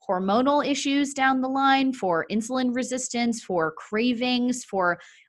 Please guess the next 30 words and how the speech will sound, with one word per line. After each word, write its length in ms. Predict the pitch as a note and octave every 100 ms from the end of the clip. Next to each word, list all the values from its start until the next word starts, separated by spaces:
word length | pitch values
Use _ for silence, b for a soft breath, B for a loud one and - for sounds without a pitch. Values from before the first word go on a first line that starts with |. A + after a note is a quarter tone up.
| _
all 240 | A3 A#3+ C#4+
of 80 | A#3+
these 200 | A#3+ G#3+
different 320 | A3 A3 G3+
things, 400 | B3 A#3+ A3 G#3+ b b -
but 140 | C4
then 240 | C4+ B3+ - _
it 140 | C#4 C#4+
also 280 | C4+ C#4+ D4+
has 280 | C4+ B3+ A#3 - -
really 340 | G#3 A#3+ D4+
big 160 | C#4 C4
impl-, 400 | B3 A#3 - A3+ -
implications 680 | G#3+ B3+ C4 A3+ A3 A3 G3+ G3+
for 200 | G3+ -
inflammation, 840 | F#3+ G3+ F#3 E3+ B3+ - - - -
right? 240 | F#3 G#3+
So 120 | - A3
I 80 | G#3+
wonder, 560 | A3 D#4+ C#4+ F3+ F#3+ B B B B
you 80 | B3
know, 100 | G#3+
how 240 | G3+ B3 D4
does 220 | D#4+ C#4+
the 320 | G#3+ A3 G#3+ B B _ -
cortisol 520 | B3+ B3+ A3+ G#3+ G#3
stress 580 | G3+ - - A3 C4+ -
response 600 | G#3+ - F#3 F3+ F3+ -
caused 560 | - A#3+ A#3+ C4 B3+
by 300 | G#3 G3 F#3